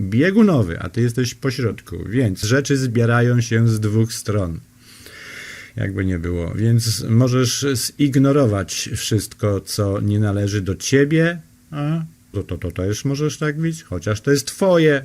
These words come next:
ale nie należy do ciebie, to jest czarne, to właśnie nie należy do ciebie. Dlatego w erze transformacji to tutaj będą zawieruchy i tu się spotkają dwie energie, biała z czarną,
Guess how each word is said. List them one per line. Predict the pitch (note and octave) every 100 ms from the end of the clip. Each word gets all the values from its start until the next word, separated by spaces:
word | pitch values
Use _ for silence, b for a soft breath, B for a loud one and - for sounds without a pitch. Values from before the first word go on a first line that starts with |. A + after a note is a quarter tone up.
| C#3 -
ale | F2 F#2+
nie | G2+
należy | G#2+ A2+ A#2+ B2
do | C#3
ciebie, | - D#3+ C3+ C3+ A#2+ A#2+ - -
to | G#2+
jest | A2
czarne, | D3 D3 C#3+ C#3+ C3 G#2+ -
to | G2
właśnie | E2+ - A#2
nie | A#2
należy | A#2 B2+ C3+ C3+
do | C#3+
ciebie. | - D3+ C3+ C3+ B2+ B B B B B B B B
Dlatego | G#2+ G#2+ A2 G#2+ A2+ A2+ -
w | -
erze | G2+ G2 A#2+
transformacji | A2 G#2 G2+ G2 F2 - A#2 B2 B2 G#2+
to | G2+
tutaj | G#2+ A2+ A2+
będą | G#2 G#2+ A2
zawieruchy | A2+ B2 C#3 C#3+ C#3+
i | - G2+ A2
tu | A2 B2
się | C3+ B2+
spotkają | - D#3+ D#3+ - D3+ D3 D3
dwie | C#3 C#3
energie, | C#3 C3+ B2 G#2+ F#2+ F2+ -
biała | F#2+ A2 A#2 A#2+
z | A#2
czarną, | - C#3+ C#3 A#2+ A2+ F#2